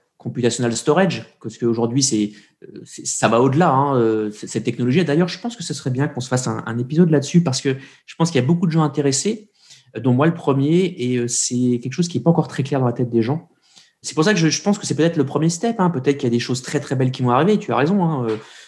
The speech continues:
et je pense que Nebulon peut nous, nous sortir des choses très intéressantes et qui vont dans le bon sens, en tout cas de la, l'innovation. Donc, euh, donc oui, pourquoi pas, à voir, à voir dans, par la suite.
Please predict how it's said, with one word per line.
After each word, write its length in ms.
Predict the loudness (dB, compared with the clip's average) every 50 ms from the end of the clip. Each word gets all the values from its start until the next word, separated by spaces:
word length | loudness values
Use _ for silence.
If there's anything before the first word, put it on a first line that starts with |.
| -20 _ -10
et 60 | -2
je 100 | -2 0
pense 220 | 2 2 0 2
que 80 | 2 2
Nebulon 360 | 2 4 4 4 4 4 2
peut 140 | 2 0 -2
nous, 240 | -2 0 -2 -2 -2
nous 120 | -2 -2
sortir 260 | -2 -4 -4 -4 -2
des 80 | -2 -2
choses 160 | -2 -2 -4
très 160 | -4 -4 -4
intéressantes 580 | -4 -2 0 0 0 0 2 2 0 0 0 -2
et 20 |
qui 140 | -6 -4 0
vont 140 | 2 4 4
dans 100 | 4 4
le 80 | 2 4
bon 160 | 2 2 0
sens, 340 | 0 0 -2 -4 -4 -4 -6
en 80 | -4
tout 120 | -4 -2 -2
cas 100 | -2 -2
de 60 | 0
la, 200 | -2 -4 -6 -8 -16 _ _ _ -20 -20 _ _ _ _ _
l'innovation. 600 | -4 0 2 4 4 4 4 2 0 -2 -4 -6 -8 _ _ _ _ _
Donc, 340 | -10 -8 -8 -6 -6 -2 0
euh, 100 | 0 0
donc 240 | 0 -2 -2 2 2
oui, 80 | 2 4
pourquoi 300 | 4 2 2 2 2 2
pas, 260 | 2 0 0 -2 -4
à 80 | -4 -2
voir, 260 | 0 0 0 2 4
à 60 | 2
voir 320 | 4 4 6 6 4 4 4
dans, 260 | 2 2 2 0 2
par 120 | 2 2 2
la 60 | 2
suite. 360 | 0 -2 -6 -8 -8 -14